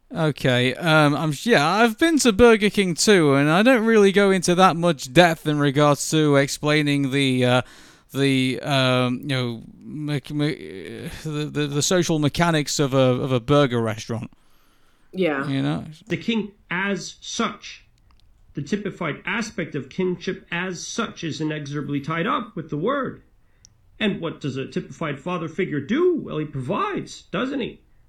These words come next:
Speaker 3: He provides food and, and shelter and burgers. Well, yeah, that's
Speaker 1: Well, not all kings have done that. I'm sure there's been some, uh,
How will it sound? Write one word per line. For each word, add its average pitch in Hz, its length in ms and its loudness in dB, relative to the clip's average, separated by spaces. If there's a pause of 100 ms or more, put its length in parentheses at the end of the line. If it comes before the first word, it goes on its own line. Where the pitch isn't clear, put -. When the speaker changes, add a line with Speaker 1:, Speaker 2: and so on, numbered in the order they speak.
(160)
Speaker 3:
He 214 100 -4
provides 180 400 -4
food 320 420 0 (220)
and, 147 240 -8
and 170 220 -2
shelter 277 680 -6
and 135 160 -4
burgers. 359 760 -4
Well, 156 220 -8
yeah, 202 460 -4
that's 160 260 -10
Speaker 1:
Well, 143 220 -2
not 147 180 0
all 135 200 2
kings 117 320 0
have 110 140 -6
done 113 200 -2
that. 113 160 -2
I'm 123 80 -6
sure 139 220 0
there's 127 120 2
been 123 200 -2
some, 120 340 -2
uh, 117 220 0